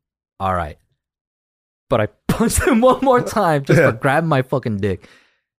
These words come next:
Speaker 1: And right there, like, a second later, the cop, the cops, the sheriffs showed up and they arrested him, you know? And then, holy shit, like, all this is happening. Like,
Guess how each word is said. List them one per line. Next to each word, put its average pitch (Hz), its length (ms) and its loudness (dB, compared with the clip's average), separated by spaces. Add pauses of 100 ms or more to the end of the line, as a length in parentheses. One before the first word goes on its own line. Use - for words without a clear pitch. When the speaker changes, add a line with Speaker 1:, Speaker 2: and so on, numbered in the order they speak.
(220)
Speaker 1:
And 101 300 -2 (500)
right 123 340 0
there, 87 220 -2 (160)
like, 98 160 -10
a 90 60 -10
second - 520 -4
later, 92 300 0
the - 100 -8 (100)
cop, - 460 -6 (440)
the 123 80 -6
cops, - 280 -2
the 143 60 -4
sheriffs 214 420 -2
showed 180 300 -4
up - 240 -8 (200)
and 101 140 -8
they 98 80 -4
arrested 101 440 -4
him, - 200 -18 (920)
you 90 100 -10
know? 87 260 -8 (400)
And 110 260 0
then, 123 400 0 (920)
holy 123 400 -2
shit, 107 320 -6
like, 95 360 -6 (840)
all 135 240 2
this 147 200 0
is 131 100 -6
happening. 110 520 -4
Like, 87 240 -6